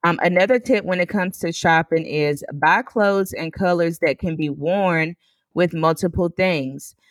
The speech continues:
So, for example, don't go out and buy some yellow or green shoes if you don't have that many things that will pair with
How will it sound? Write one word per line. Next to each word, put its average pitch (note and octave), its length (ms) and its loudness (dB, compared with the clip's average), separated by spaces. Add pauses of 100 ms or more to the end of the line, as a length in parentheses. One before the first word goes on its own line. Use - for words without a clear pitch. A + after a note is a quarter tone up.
(220)
So, F3+ 200 2
for F3+ 180 4
example, E3 600 0
don't E3+ 340 0
go G#3 180 2
out F3+ 220 4
and E3+ 120 -4
buy D#3 380 6
some C3+ 340 -6
yellow E3+ 600 4
or C#3+ 280 2
green F3 360 -4
shoes E3+ 760 0
if D#3 220 0
you E3+ 100 -2
don't E3 240 0
have F3+ 300 2
that D#3+ 160 2
many E3 220 2
things D#3 400 -2
that D3 180 0
will D3 100 -2
pair D#3+ 300 2
with D3+ 240 2